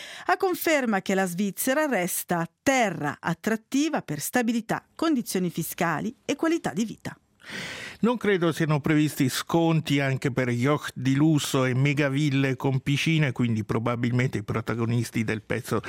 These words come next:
Speaker 2: di Anna Valenti la cosa non interesserà moltissimo, beati loro, ma oggi è il decimo Black Friday svizzero. Le prime promozioni legate a questa abitudine nata negli Stati Uniti risale infatti al duemilaquindici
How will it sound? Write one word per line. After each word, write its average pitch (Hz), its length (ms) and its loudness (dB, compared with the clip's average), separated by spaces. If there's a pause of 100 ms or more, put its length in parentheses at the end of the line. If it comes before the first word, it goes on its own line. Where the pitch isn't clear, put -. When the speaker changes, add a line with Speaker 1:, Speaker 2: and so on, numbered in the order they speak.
(220)
Speaker 2:
di 135 120 0
Anna 127 200 0
Valenti 135 640 2
la 117 160 0
cosa 113 540 0
non 123 260 2
interesserà 123 760 -2
moltissimo, 120 720 -2
beati 113 360 -2
loro, 117 340 2 (280)
ma 196 160 2
oggi 147 300 2
è 131 80 0
il 123 560 2
decimo 180 580 2
Black 143 420 0
Friday 120 680 0
svizzero. 113 760 -2 (240)
Le 151 140 2
prime 190 340 4
promozioni 156 880 2
legate 107 680 0
a 104 100 -2
questa 117 260 -2
abitudine 110 640 0
nata 110 560 -2
negli 107 380 -2
Stati 139 320 -2
Uniti 175 380 4
risale 165 420 2
infatti 135 540 -2
al 110 320 0
duemilaquindici 143 1080 0